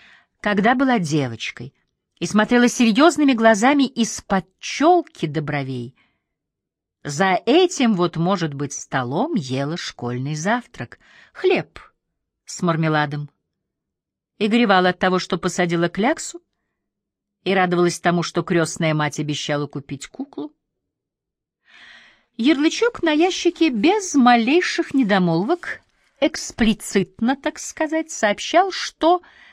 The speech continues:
содержит список учеников в алфавитном порядке,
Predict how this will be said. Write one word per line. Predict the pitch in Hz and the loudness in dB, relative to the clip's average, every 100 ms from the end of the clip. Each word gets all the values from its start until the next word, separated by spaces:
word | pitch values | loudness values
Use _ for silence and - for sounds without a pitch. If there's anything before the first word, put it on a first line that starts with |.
| _ _ | _ _
содержит | - 254 226 175 214 247 269 339 359 - | -6 0 0 2 2 2 0 -4 -6 -10
список | - - - _ 226 233 285 277 - | -14 -12 -16 _ -2 0 -2 -4 -4
учеников | 220 - 208 196 - 294 339 - - | -4 0 0 0 2 2 2 -2 -6
в | 165 170 | 0 4
алфавитном | 226 - - 208 180 202 - 156 147 | 4 2 0 0 0 -2 -4 -6 -6
порядке, | - 147 139 117 - - 339 | -2 -2 0 -4 -8 -6 -6